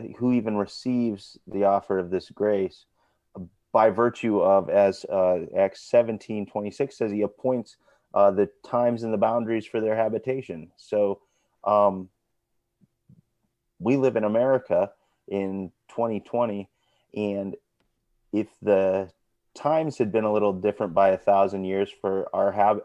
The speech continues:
our habitation here, we would have been completely cut off from access to the gospel. So it's just God's sovereignty, and even when and where and who, where you live, even, uh,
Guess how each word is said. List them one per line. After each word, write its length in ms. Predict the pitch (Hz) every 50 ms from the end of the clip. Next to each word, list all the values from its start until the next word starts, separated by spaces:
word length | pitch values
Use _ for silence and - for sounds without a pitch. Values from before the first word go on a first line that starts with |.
| _ _
our 220 | - 87 92 95 90
habitation 720 | 104 104 101 104 92 - - 123 147 156 - - 107 92
here, 320 | 85 85 92 92 98 - - _ _ _ _ _ _ _ _ -
we 100 | 101 113
would 160 | 117 120 117
have 240 | 110 101 - 117 - -
been 160 | - 107 101 95
completely 640 | - 101 92 - - - 123 98 85 104 101 - _
cut 220 | - - 117 117 127
off 220 | 147 175 - - - - _ _
from 200 | - 98 95 95
access 440 | 90 90 90 - - 90 87 - -
to 120 | - 82
the 100 | 85 82
gospel. 540 | 82 85 85 85 - _ - 80 82 - - _ _ _ _ _ _
So 180 | _ - 113 110
it's 160 | 110 104 -
just 260 | - 120 - - - _ _ _ _ -
God's 320 | 117 117 120 120 107 -
sovereignty, 760 | - - - 131 123 131 127 123 117 104 - - 107 101 98
and 180 | 98 95 87 -
even 380 | - 95 107 104 104 101 98 - _ _ _ _ _ _ _ _ _ _ _ _ _
when 320 | - 82 113 120 127 127 131
and 220 | 127 110 107 104
where 340 | 107 107 113 117 127 127 117
and 320 | 98 90 90 90 85 - - _ _ _ _ _ _ _ _ _ _ _ _ _ _ -
who, 240 | - 98 113 104 - _
where 300 | - 85 98 110 117 120
you 200 | 123 117 113 101
live, 280 | 104 113 120 127 127 120 - - - _ -
even, 500 | 104 110 110 117 107 104 98 101 98 95 -
uh, 440 | 95 98 98 95 98 92 - 95